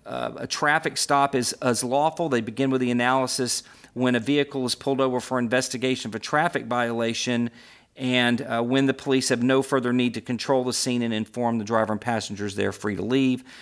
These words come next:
So we're going through these, uh, recitals again. The court said because a traffic stop is more akin to an investigative detention than a custodial arrest, the court applies the Terry versus Standard Ohio in determining the constitutionality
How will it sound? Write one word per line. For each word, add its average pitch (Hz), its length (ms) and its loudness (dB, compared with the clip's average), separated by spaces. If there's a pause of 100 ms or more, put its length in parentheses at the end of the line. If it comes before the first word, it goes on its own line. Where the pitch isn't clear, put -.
(120)
So - 180 0
we're 120 120 4
going 151 320 2
through 143 260 -2
these, 117 260 -2
uh, 110 320 -6
recitals 127 600 0
again. 120 320 -2
The 110 80 -2
court - 280 -2
said 117 260 0 (220)
because 127 280 0
a 117 60 -4
traffic - 580 -2
stop 160 340 2
is 131 160 -2
more 131 400 4 (240)
akin 143 680 0 (280)
to 135 260 4
an 117 80 4
investigative 120 800 0
detention 175 680 0 (280)
than 123 240 2
a - 20 0
custodial 127 960 0
arrest, 135 600 0
the 123 80 -2
court 131 360 0
applies 120 600 2
the 113 80 -10
Terry 127 360 -2
versus 113 360 -4
Standard 147 520 0
Ohio 139 640 4 (300)
in 120 180 0
determining 120 640 0
the 113 80 -2
constitutionality 110 1300 -2